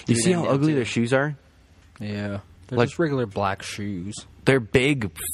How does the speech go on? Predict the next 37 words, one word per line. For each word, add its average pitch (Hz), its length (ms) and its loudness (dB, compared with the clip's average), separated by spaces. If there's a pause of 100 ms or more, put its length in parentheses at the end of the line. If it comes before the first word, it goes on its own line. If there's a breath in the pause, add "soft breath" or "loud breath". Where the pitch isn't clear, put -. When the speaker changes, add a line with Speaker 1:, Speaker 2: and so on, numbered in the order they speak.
(120)
Speaker 1:
fat 120 320 4
shoes, 101 380 0
though. 90 180 2
Like, 90 260 -4
get 127 160 0
a 147 60 -2
clo-, 117 380 -2
get 107 180 2
a 165 40 4
closer 135 400 2
picture 104 400 2
of, 85 260 0 (100)
like, 87 140 2
that. 95 200 2 (180)
Like, 113 220 0 (300 loud breath)
dude, 156 120 8
they 165 80 4
seriously 208 360 2
look 160 160 4
like 135 180 4
the 117 100 2
toy 104 220 4
soldiers, 82 440 0
dude. 80 280 0 (760)
Speaker 3:
Oh, 135 80 0
like 120 180 -2
a 120 60 4
nutcracker? 135 640 2 (120)
Speaker 1:
Yeah, 120 360 4
they 123 140 4
have, 160 180 4
like, 170 120 4
really, 151 440 4
like, 135 160 2
obnoxiously 113 720 2
large 95 380 4
shoes. 87 420 0